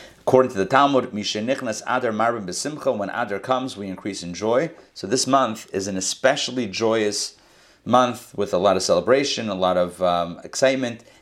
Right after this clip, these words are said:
This year, because we have, it's a leap year, Jewish leap year, we have two Adars, Adar one and Adar two, or the first Adar and the other Adar. Anyway, so the se-, this Purim, which is the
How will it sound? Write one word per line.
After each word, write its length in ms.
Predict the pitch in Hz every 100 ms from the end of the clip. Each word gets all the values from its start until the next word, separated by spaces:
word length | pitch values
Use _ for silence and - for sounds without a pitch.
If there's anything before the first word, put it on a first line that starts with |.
| -
This 260 | 135 139
year, 480 | 147 190 101 101 - _ _ _ _ - _
because 840 | - - 135 131 127 123 - - -
we 140 | 110
have, 300 | 113 101 - _ -
it's 160 | 98
a 40 | 117
leap 280 | 123 185 107
year, 100 | -
Jewish 340 | 127 143 -
leap 180 | 180 180
year, 80 | 98
we 80 |
have 180 | 104 -
two 240 | - 220 233
Adars, 560 | 95 165 - - - - _ _ _ _
Adar 300 | 95 110 107
one 280 | 107 143 170
and 120 | 131
Adar 220 | 113 123 110
two, 400 | - 180 78 - - - _ _
or 220 | 127 127
the 120 | 110
first 360 | 98 - 143 - 127
Adar 540 | 151 170 170 180 - _ _ _ _ -
and 140 | 123
the 160 | 113 -
other 300 | 170 170 110
Adar. 460 | 101 87 - - _ _ _ -
Anyway, 220 | 90 - _ _ - _
so 380 | - 131 123 113
the 140 | 110
se-, 380 | 113 - - 156
this 440 | 127 123 117 - -
Purim, 800 | - 180 226 202 127 143 147 - _ _
which 200 | 113 110
is 180 | 120 98
the 120 | 104